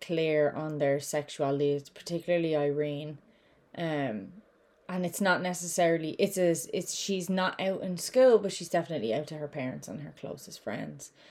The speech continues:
which, um, so Irene has a pretty close friend called, um, Honey Bell, is that her name? Let me just check that, actually. I'm pretty sure that's her name. Um, uh,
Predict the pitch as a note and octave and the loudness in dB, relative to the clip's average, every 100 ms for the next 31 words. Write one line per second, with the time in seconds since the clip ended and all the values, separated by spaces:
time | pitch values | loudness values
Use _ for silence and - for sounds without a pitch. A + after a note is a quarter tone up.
0 | - - - - - E3+ E3+ - - F3+ | -20 -20 -20 -18 -4 -2 -2 -8 -8 -4
1 | F3 D#3+ D3 D3 C#3 _ _ - - G#3 | -2 -2 -4 -6 -12 _ _ -4 6 8
2 | F3+ F#3 F#3 F#3 F#3 F#3 F3 E3 D#3+ - | 10 6 4 2 0 2 2 2 0 -2
3 | F3 - F3 E3+ E3+ E3 - D#3+ D#3+ - | -6 -2 -2 -2 -2 -2 -4 -6 -6 -6
4 | D#3 D3 D3 D3 - F3 D#3+ D3+ D3 C#3 | -4 0 0 -2 -6 -4 -2 -4 -4 -6
5 | C#3 - - _ _ _ _ _ - E3+ | -8 -12 -20 _ _ _ _ _ -20 -14
6 | F3 G#3 G#3+ F#3 G3+ A#3 A3 A#3+ A#3 A#3+ | -4 0 0 0 -2 -4 -6 -6 -4 0
7 | B3+ B3+ - - - F#3+ E3+ D3 E3 E3+ | 0 0 -6 -20 -2 -2 -2 -4 -6 -4
8 | - F3 - F3 F3+ - - B3 - - | -2 -2 0 -2 -4 -8 -6 -6 -6 -20
9 | - _ _ _ _ _ _ _ A3+ - | -20 _ _ _ _ _ _ _ -20 -6
10 | A3 A3 G#3+ F3 D#3 D3+ D#3 - D#3+ E3 | 0 2 2 2 0 0 -4 -6 -6 -2
11 | G3+ D4 - _ _ - F#3+ F3 E3 D#3 | -2 -4 -8 _ _ -8 -4 0 0 0
12 | D#3 D#3+ D#3 _ _ _ _ _ - - | -4 -6 -10 _ _ _ _ _ -20 -8
13 | G4 G4 G4 G4 G#4 | -4 -2 -2 -2 -2